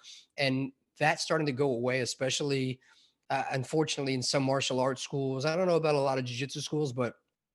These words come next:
you know, the people are floating around, and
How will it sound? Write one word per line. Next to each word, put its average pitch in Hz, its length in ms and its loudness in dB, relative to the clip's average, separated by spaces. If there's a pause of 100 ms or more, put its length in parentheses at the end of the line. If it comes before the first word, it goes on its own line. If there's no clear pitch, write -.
(300)
you 143 80 0
know, 123 160 2
the 120 400 0 (280)
people 147 260 0
are 131 60 0
floating 151 340 2
around, 131 520 2
and 123 120 -2